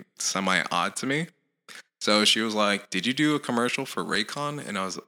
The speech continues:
I went onto the Raycon page. That's how I found out that they released the video. I was like, "What the fuck?" <laughs> So, so I unmatched her <laughs> 'cause I felt like it was very creepy. So I was just like, "I can't do this."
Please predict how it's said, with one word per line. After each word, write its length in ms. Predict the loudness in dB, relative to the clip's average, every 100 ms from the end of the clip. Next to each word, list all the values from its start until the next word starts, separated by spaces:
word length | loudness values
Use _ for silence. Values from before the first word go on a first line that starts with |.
| -2
I 60 | 0
went 200 | 2 2
onto 260 | 0 -2
the 80 | -2
Raycon 520 | -2 -2 -2 -4 -4
page. 420 | -4 -4 -2 -2
That's 200 | 0 0
how 140 | 2 2
I 100 | 2
found 280 | 2 0 2
out 280 | 0 -2 -8
that 160 | -8 -2
they 100 | 0
released 400 | 0 -2 -4 -4
the 60 | -4
video. 280 | -4 -2
I 60 | 0
was 160 | 0 0
like, 220 | 0 -2 _ _ _ _
"What 180 | -2 -2
the 120 | -2 -6
fuck?" 500 | -6 -2 -2 -4 -12
<laughs> 40 | _ _ _ _
So, 120 | 2 2 2 -2 -6 -4
so 140 | 2
I 100 | 4 4
unmatched 400 | 4 4 4 4
her 180 | 2 -6 -8 2
<laughs> 240 | 4 4 4
'cause 200 | 4 2
I 40 |
felt 220 | 2 0
like 160 | 2 2
it 60 | 2
was 120 | 0
very 220 | -2 -2
creepy. 500 | -2 -4 -2 -2 -4
So 140 | 0
I 40 | 0
was 100 | 0
just 100 | -2
like, 120 | -2
"I 40 | -4
can't 240 | -4 -6
do 100 | -8
this." 180 | -10 -10